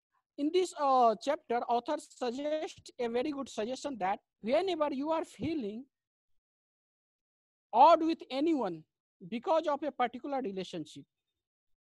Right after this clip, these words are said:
that time you should identify that, "Why I am feeling awkward, what's the reason?" And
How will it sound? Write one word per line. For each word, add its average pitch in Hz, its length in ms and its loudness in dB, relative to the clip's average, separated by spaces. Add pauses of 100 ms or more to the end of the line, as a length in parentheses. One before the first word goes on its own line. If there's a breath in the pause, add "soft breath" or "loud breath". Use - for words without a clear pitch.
(680)
that 320 220 8 (180)
time 277 280 0 (680)
you 269 180 -4
should 359 200 -6 (100)
identify 302 960 0
that, 202 280 0 (800)
"Why 277 300 0
I 277 140 4
am 269 180 2
feeling 269 420 -6
awkward, 226 460 0 (420)
what's 254 320 0
the 294 160 2
reason?" 247 420 -6 (1600)
And 285 160 -2